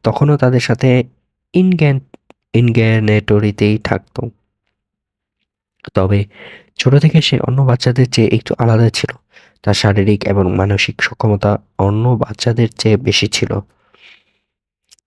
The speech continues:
ক্ল্যারো তখন তার উপরেই এক্সপেরিমেন্ট চালায় এবং সফলও হয়। আর এক্সপেরিমেন্টের সময় তার পূর্বের সমস্ত স্মৃতি মুছে ফেলা হয়।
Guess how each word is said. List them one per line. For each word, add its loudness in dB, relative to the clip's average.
ক্ল্যারো 0
তখন -4
তার 0
উপরেই 0
এক্সপেরিমেন্ট -2
চালায় -2
এবং 0
সফলও 0
হয়। -4
আর -2
এক্সপেরিমেন্টের -2
সময় 0
তার -2
পূর্বের 0
সমস্ত -4
স্মৃতি -2
মুছে -2
ফেলা -6
হয়। -18